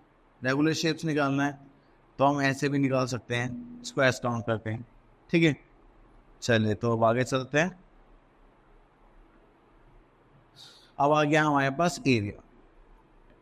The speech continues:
तो एरिया निकालने के लिए हमारे पास यहाँ पर है एक्सरसाइज टेन पॉइंट टू।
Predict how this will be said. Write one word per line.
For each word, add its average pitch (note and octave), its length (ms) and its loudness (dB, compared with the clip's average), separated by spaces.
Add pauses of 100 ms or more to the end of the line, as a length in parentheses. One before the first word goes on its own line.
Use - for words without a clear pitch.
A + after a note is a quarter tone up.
(720)
तो C#3+ 100 -2
एरिया D#3+ 280 2
निकालने E3+ 440 0
के E3+ 120 0
लिए E3+ 360 2
हमारे D3 340 4
पास D3 340 0
यहाँ C3 200 -2 (100)
पर C3+ 180 -2
है E3 60 -2 (320)
एक्सरसाइज C3+ 460 -2
टेन A#2+ 200 -2
पॉइंट B2+ 280 -4
टू। C#3 100 -4